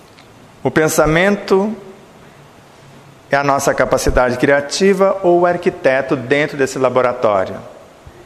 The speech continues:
A vontade é o gerente desse laboratório.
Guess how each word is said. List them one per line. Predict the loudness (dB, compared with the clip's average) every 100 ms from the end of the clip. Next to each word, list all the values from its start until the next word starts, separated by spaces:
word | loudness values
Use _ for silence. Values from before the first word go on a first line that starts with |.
| -20 -20 -20 -20 -20 -20 -8
A | -4
vontade | 0 0 0 0 0 0 2
é |
o | 2
gerente | 2 2 2 2 0 -2 0
desse | 0 2
laboratório. | 2 2 0 0 0 2 0 -2